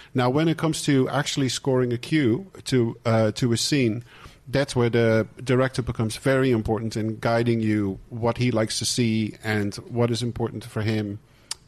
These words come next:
and what is not important for him. And, um, like I said, I've been very lucky to be able to work with directors and studios who are very open-minded. And, um,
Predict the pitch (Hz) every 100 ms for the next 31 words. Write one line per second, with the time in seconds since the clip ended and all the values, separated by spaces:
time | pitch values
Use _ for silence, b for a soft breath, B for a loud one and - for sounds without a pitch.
0 | - 113 113 110 113 131 139 120 113 104
1 | - 101 92 - B B B B 131 123
2 | 120 120 - - 127 123 120 120 117 110
3 | - _ _ _ _ _ _ - 123 123
4 | 127 151 127 117 117 120 113 107 - 120
5 | 131 143 127 123 127 117 - 120 113 110
6 | 110 - 107 120 123 110 - 113 113 113
7 | 113 104 107 - 123 117 104 101 - 117
8 | 117 113 - 107 101 117 127 123 113 120
9 | 107 107 110 135 - - - - 117 113
10 | 113 110 - 117 113 107 107 110 110 110